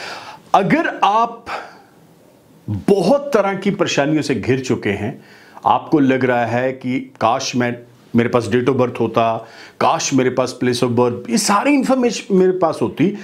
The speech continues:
तो मैं एस्ट्रोलॉजर को दिखा के आगे बढ़ पाता हूं। ये जो काश है, इसको मैं तोड़ने जा रहा हूं।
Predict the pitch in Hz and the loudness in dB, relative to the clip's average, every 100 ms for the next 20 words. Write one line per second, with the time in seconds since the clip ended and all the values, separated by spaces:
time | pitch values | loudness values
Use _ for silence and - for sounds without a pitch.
0 | - - 127 123 123 - 127 117 113 120 | -16 -2 2 2 0 -2 -2 0 0 -2
1 | 101 - 104 98 165 185 - - - - | -4 -2 0 0 -2 -2 -6 -20 -6 -2
2 | 113 127 95 - 110 - 95 - - - | 0 0 0 0 -2 -2 -6 -6 -16 -16
3 | - - - - - _ - - - 104 | -18 -20 -20 -20 -20 _ -20 -16 -4 0
4 | 135 139 151 196 - 226 220 - - - | 2 4 2 0 0 0 -2 -8 -8 -2
5 | 120 113 - 107 104 104 101 98 98 95 | -2 -2 0 0 2 0 0 -2 -4 -8
6 | - 107 | -8 -12